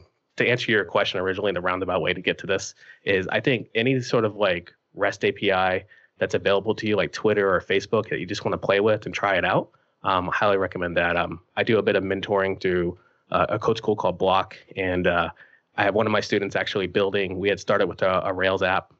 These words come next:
um, that talked to the Ruby, uh, the Twitter gem, and he built out a ba-, basically just rebuilt Twitter using, uh, a Rails, and then we switched over to using React on the front end. And it, as a learning exercise, we took out the Rails and then put Node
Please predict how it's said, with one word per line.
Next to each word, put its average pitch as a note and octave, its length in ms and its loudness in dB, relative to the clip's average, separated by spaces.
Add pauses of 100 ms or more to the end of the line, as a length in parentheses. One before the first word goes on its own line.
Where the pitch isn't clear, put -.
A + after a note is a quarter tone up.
(160)
um, F#2+ 140 -6
that F2+ 120 0
talked - 240 -4
to G2+ 100 -2
the G2 80 -2
Ruby, F#2 320 -2
uh, F#2+ 140 2
the F#2 100 -2
Twitter A2 240 0
gem, D3 320 0 (640)
and F2+ 320 2
he - 100 -4
built F#2 300 0
out F2+ 260 2
a - 40 -8
ba-, F#2+ 260 0
basically A#2+ 480 0
just A2 220 -4
rebuilt A#2+ 340 2
Twitter B2 500 0
using, G2 480 -2 (200)
uh, F#2 200 2
a F#2 100 0
Rails, G2+ 540 0 (400)
and G#2 140 2
then G2+ 100 2
we G2 80 2
switched - 340 0
over G2 200 2
to - 160 -10
using F#2 260 -2
React F#2 300 0
on A2 40 -6
the G#2+ 80 -2
front C3 200 0
end. D#3+ 140 0 (380)
And F#2+ 160 0
it, G2+ 120 2
as G#2 200 0
a G#2 60 2
learning A2 260 2
exercise, G2+ 460 -2
we F#2+ 80 -4
took - 220 -2
out F#2+ 160 -2
the F#2 80 -2
Rails F2+ 500 0
and G#2 120 0
then F#2+ 100 0
put F#2+ 240 -4
Node F2+ 460 -2